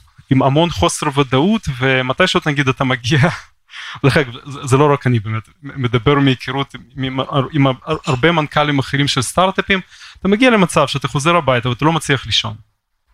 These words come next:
אוקיי? כי כמות הבעיות שיש לך היא כזאת, שאתה פשוט כל הזמן ממשיך לחשוב עליהן. עכשיו, באיזשהו שלב אתה שואל את עצמך את השאלה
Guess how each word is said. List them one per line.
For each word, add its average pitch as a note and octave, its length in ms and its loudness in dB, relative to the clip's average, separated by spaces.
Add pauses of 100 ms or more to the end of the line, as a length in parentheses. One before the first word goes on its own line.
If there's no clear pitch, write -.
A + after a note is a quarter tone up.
(360)
אוקיי? C3 400 2
כי B2 600 0 (120)
כמות C#3+ 320 2
הבעיות D3 420 2
שיש D#3 300 -2
לך D3+ 120 -6
היא D#3+ 100 0
כזאת, F#3+ 420 -2
שאתה B2+ 240 -2
פשוט - 380 0 (420)
כל D#3 260 2
הזמן D3 260 0
ממשיך - 320 -4
לחשוב G#2 300 -2
עליהן. F#2+ 180 -2
עכשיו, G#2+ 320 -2 (640)
באיזשהו A3+ 240 2
שלב A#3+ 220 4
אתה D#3+ 120 2
שואל E3+ 200 2
את E3+ 60 -8
עצמך C#3 360 -4
את - 40 -14
השאלה A2+ 380 -2